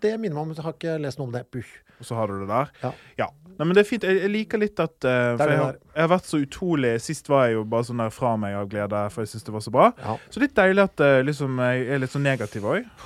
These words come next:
Speaker 1: Er det nå jeg skal ta for neste ukes?
Speaker 2: Ja, du.
Speaker 1: Eller skal du, har du noe lesebrev eller
Speaker 2: Eh, ja,
Speaker 1: noe?
Speaker 2: vi kan ta,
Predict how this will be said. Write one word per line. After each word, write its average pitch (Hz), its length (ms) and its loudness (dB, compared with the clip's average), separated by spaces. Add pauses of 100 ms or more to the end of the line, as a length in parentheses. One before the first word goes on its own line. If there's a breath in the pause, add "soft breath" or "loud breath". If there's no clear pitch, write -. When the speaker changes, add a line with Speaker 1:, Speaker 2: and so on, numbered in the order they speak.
(180 loud breath)
Speaker 1:
Er 139 100 4
det 147 80 2
nå 135 220 2
jeg 123 140 4
skal 123 120 -10
ta 123 120 -2
for - 120 -4
neste 113 240 0
ukes? 101 80 -2
Speaker 2:
Ja, 143 160 10
du. 185 360 8
Speaker 1:
Eller 196 140 4
skal 202 140 4
du, 170 120 4 (220)
har 151 80 0
du 147 60 -4
noe 151 100 0
lesebrev 110 400 -2
eller 104 120 4
Speaker 2:
Eh, 202 80 8
ja, 233 80 8
Speaker 1:
noe? 262 80 2
Speaker 2:
vi 247 100 2
kan 220 120 2
ta, 220 180 4